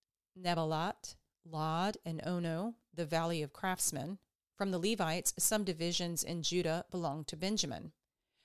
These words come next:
Priests and Levites who returned to Jerusalem with Zerubbabel, chapter twelve.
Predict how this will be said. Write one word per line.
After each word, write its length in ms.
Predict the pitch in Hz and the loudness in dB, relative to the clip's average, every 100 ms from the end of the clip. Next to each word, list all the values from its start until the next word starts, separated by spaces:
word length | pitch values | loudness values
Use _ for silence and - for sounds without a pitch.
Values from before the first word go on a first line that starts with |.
| _ - | _ -2
Priests 480 | 220 240 269 - - | 0 2 2 0 -2
and 180 | 196 185 | -2 0
Levites 580 | 208 175 156 170 - - 190 | 2 2 2 0 0 0 0
who 100 | 185 | 0
returned 440 | 175 - 226 214 | 0 -2 -2 -2
to 80 | 180 | -2
Jerusalem 640 | 160 160 156 - 165 170 - | -4 -2 0 0 -2 -4 -4
with 320 | 185 156 156 - | 0 0 -2 -4
Zerubbabel, 760 | 160 180 190 165 135 113 - 165 _ - | 0 2 2 0 -2 -2 -2 -6 _ -8
chapter 320 | - 147 165 | -4 -4 -6
twelve. 480 | - 180 170 - - | -4 0 0 0 -6